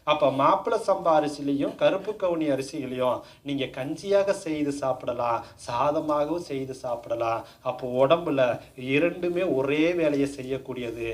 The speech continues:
மாப்பிளை சம்பா கொஞ்சம் அப்படி தூக்கி பிடிச்சோம்னா அது தாம்பத்திய உறவுக்கு நல்ல ஒரு ஆற்றலை கொடுக்கக்கூடியது, தாதுக்களை பலப்படுத்தக்கூடியது, ஆண்மை குறைபாட்டை சரி செய்யக்கூடியது.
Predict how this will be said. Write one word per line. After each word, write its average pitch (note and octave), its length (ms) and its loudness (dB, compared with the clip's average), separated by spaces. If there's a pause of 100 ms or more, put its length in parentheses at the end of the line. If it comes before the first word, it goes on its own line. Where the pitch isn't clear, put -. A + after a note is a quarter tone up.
(260)
மாப்பிளை D#3+ 400 0
சம்பா C3+ 240 -2 (100)
கொஞ்சம் C3+ 520 -6 (200)
அப்படி B2+ 180 -8 (120)
தூக்கி D#3+ 340 -4
பிடிச்சோம்னா B2+ 520 -2 (380)
அது B2 120 -2 (140)
தாம்பத்திய D#3+ 540 -4 (100)
உறவுக்கு C#3 420 0 (440)
நல்ல C#3+ 360 2
ஒரு C3+ 120 2 (140)
ஆற்றலை D3+ 400 -4
கொடுக்கக்கூடியது, B2 720 -8 (340)
தாதுக்களை D#3 600 0 (180)
பலப்படுத்தக்கூடியது, C#3 1080 -2 (440)
ஆண்மை F3 320 2 (140)
குறைபாட்டை C#3 560 -2 (120)
சரி D#3+ 300 -4
செய்யக்கூடியது. B2 800 -4